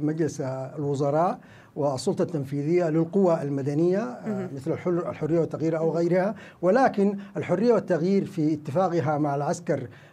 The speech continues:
Speaker 1: آه، معبر عنه في الوثيقة الدستورية في
Speaker 2: مهم.
Speaker 1: يونيو عشرين، آه،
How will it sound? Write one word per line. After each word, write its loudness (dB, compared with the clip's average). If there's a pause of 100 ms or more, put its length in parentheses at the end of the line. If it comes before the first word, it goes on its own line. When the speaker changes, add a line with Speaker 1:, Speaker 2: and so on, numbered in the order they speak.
Speaker 1:
آه، -2
معبر 0
عنه 2
في 0
الوثيقة -2
الدستورية -2
في -2
Speaker 2:
مهم. -2
Speaker 1:
يونيو 2 (300)
عشرين، 2
آه، -2